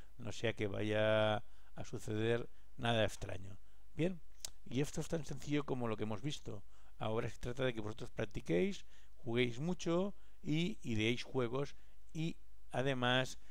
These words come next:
estos juegos que sirvan para que vuestros alumnos aprendan más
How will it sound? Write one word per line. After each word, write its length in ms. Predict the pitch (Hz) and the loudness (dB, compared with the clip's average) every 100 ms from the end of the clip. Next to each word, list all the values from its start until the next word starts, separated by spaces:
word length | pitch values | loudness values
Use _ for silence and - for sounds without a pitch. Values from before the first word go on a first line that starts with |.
| - | -4
estos 320 | - 117 131 - | -4 -2 -2 -2
juegos 400 | 117 113 120 - | -2 0 0 -2
que 120 | 117 | -4
sirvan 440 | - 107 113 110 | -2 0 0 0
para 260 | 110 110 113 | 2 4 2
que 100 | 110 | 0
vuestros 400 | 101 107 - - | -2 -4 -4 -4
alumnos 520 | 98 98 101 98 - - - | -4 -4 -4 -4 -4 -6 -6
aprendan 720 | - 113 113 107 104 107 107 - - - | -4 0 2 2 2 2 2 -2 -4 -4
más 440 | 104 107 107 - | 0 0 0 -2